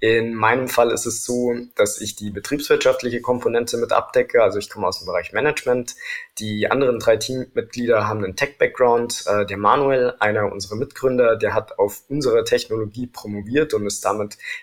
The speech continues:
letzten Endes auch der Ideengeber und der Ideenträger unserer Technologie.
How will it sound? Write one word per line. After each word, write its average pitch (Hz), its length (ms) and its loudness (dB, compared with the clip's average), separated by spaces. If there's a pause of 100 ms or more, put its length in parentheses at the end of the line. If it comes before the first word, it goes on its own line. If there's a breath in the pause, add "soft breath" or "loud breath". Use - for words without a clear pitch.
letzten 110 260 -2
Endes 107 320 -4
auch 104 160 4
der 101 160 -4
Ideengeber 131 1000 0
und 104 180 -2
der 98 80 -2
Ideenträger 107 920 0
unserer 127 300 0
Technologie. 123 720 -4